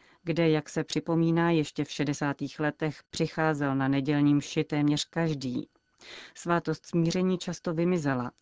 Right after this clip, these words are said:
stále méně katolíků je biřmováno, stále méně jich uzavírá katolické manželství. Kněžská povolání výrazně poklesla. Vezmeme-li toto všechno v úvahu, lze skutečně mluvit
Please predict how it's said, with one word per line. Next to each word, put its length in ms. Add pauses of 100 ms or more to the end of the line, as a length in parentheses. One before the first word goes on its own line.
stále 380
méně 260
katolíků 520
je 120
biřmováno, 680 (340)
stále 420
méně 420
jich 220
uzavírá 540
katolické 600
manželství. 840 (440)
Kněžská 460
povolání 640
výrazně 460
poklesla. 680 (880)
Vezmeme-li 500
toto 260
všechno 380
v 140
úvahu, 640 (120)
lze 240
skutečně 600
mluvit 400